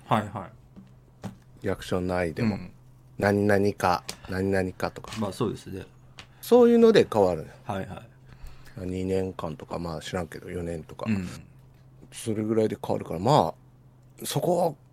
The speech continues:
Speaker 2: 耐えれば。
Speaker 1: まあ、期間
Speaker 2: 逆になんか、世界は素晴らしいぜ、みたいな
Speaker 1: はいはいはい。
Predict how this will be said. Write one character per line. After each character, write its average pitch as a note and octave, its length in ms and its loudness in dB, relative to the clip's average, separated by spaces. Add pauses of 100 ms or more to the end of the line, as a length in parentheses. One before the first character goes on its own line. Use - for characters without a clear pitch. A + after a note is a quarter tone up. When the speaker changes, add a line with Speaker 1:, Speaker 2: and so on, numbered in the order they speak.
(220)
Speaker 2:
耐 C#3+ 220 4
え D#3+ 40 8
れ D#3+ 100 10
ば。 G2+ 180 2 (920)
Speaker 1:
ま F2 400 -8
あ、 - 80 -20
期 - 100 -14
間 A2+ 120 -2
Speaker 2:
逆 G#2+ 260 -2
に B2 220 2
な B2 100 4
ん G#2+ 60 -2
か、 F#2+ 260 2
世 - 300 0
界 D3 260 8
は G#2 120 6
素 - 140 -6
晴 G#2 120 4
ら A2 60 -2
し - 100 -4
い A2 80 0
ぜ、 F2+ 160 -4
み D#2+ 80 -6
た D#2+ 120 -10
い D#2 40 -8
な D2+ 80 -12
Speaker 1:
は G#2+ 160 -4
い F#2+ 40 -6
は F#2 60 -8
い F2+ 40 -14
は F#2+ 80 -10
い。 - 20 -12